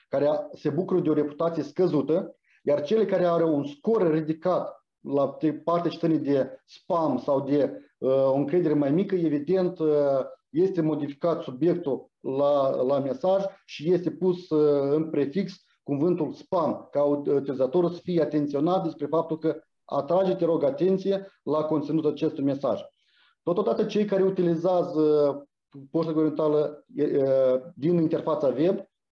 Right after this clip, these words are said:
în momentul în care parvine un mesaj din afara rețelei guvernamentale, este un mesaj informativ cu portocaliu, atenție, este un mesaj din, e, exteriorul poștei guvernamentale.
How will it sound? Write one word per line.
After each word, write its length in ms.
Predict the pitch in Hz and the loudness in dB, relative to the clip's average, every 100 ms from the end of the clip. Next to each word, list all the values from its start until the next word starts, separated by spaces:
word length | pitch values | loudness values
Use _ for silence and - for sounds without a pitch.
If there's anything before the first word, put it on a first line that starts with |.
| _ | _
în 120 | - 147 | -4 0
momentul 440 | 160 196 214 196 | 2 2 2 2
în 120 | 185 | 0
care 540 | 180 190 175 131 - _ - | 0 0 2 0 -4 _ -2
parvine 420 | 151 151 185 208 | 0 2 2 2
un 40 | |
mesaj 480 | 185 175 175 165 127 - - | 2 0 0 -2 -2 -6 -12
din 220 | 117 143 | -4 -2
afara 720 | 151 147 196 202 190 151 - _ _ | -2 0 0 2 2 0 -6 _ _
rețelei 520 | - 151 151 180 180 | 0 0 2 2 2
guvernamentale, 1040 | 151 160 160 151 139 135 139 131 175 - _ _ _ _ _ - 147 | 2 2 2 0 0 0 0 0 0 -4 _ _ _ _ _ -8 -6
este 600 | 143 202 208 175 170 - | 0 2 2 0 0 0
un 120 | 151 | 0
mesaj 440 | 156 156 180 165 151 | 0 0 0 0 0
informativ 840 | 196 202 185 175 175 160 151 - _ _ _ _ _ _ | 0 0 2 2 0 -4 -6 -6 _ _ _ _ _ _
cu 160 | - 185 175 170 160 151 147 143 | -2 2 4 4 4 4 2 2
portocaliu, 800 | 156 175 175 - 143 160 202 202 - | 0 0 0 0 2 2 2 -2 -6
atenție, 800 | 143 143 175 190 208 214 214 - | -6 -2 0 0 0 0 -2 -4
este 340 | - 165 170 156 | -2 0 2 0
un 80 | |
mesaj 400 | 147 143 143 190 196 - _ | 0 0 0 0 0 -8 _
din, 220 | 143 170 | 0 2
e, 460 | 160 151 147 143 135 | 2 2 2 2 2
exteriorul 560 | 147 143 143 156 190 175 | 0 -2 0 2 2 0
poștei 320 | 160 165 160 | 0 -2 -2
guvernamentale. 800 | 143 143 143 147 143 139 107 | -2 0 0 0 0 0 -2